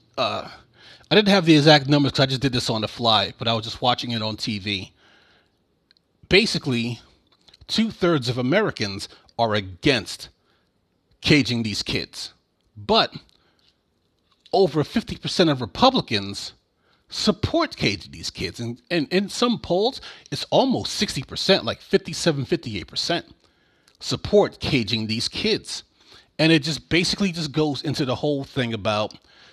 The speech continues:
uh, I almost said homophobia, <laughs> about xenophobia, you know, about fearing people who aren't you, you know, because they don't look like you.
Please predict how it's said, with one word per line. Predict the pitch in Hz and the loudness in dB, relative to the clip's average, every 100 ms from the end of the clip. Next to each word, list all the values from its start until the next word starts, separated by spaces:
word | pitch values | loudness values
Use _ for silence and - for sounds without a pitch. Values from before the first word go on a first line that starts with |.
| _ - | _ -2
uh, | 107 92 92 | 0 0 2
I | 127 | 4
almost | 156 147 123 | 6 4 0
said | 113 | -2
homophobia, | - 123 98 - 92 80 - - - - - - - | -2 -4 -4 -6 -10 -8 -8 -8 -8 -8 -8 -12 -2
<laughs> | 196 - | 0 4
about | 147 135 | 4 2
xenophobia, | 117 143 160 - 123 98 82 55 - - - - - | 2 2 2 0 -4 -6 -6 -10 -12 -20 -20 -20 -10
you | 104 | -2
know, | 107 107 - - - | 0 -2 -6 -20 -6
about | 123 123 123 123 - | -2 0 0 -2 -4
fearing | - - 156 151 139 | -4 0 2 2 -2
people | - 147 139 135 | -2 -4 -4 -6
who | 127 123 | -6 -4
aren't | 113 113 101 | -4 -4 -6
you, | 101 87 - _ _ _ _ _ _ _ _ _ _ _ _ _ _ _ _ _ | -12 -12 -14 _ _ _ _ _ _ _ _ _ _ _ _ _ _ _ _ _
you | - | -20
know, | - - _ _ _ - | -20 -20 _ _ _ -10
because | 120 147 120 | -2 0 2
they | 117 | 2
don't | 117 - | 2 -2
look | 107 - | -8 -10
like | 67 - - | -16 -16 -20
you. | - | -20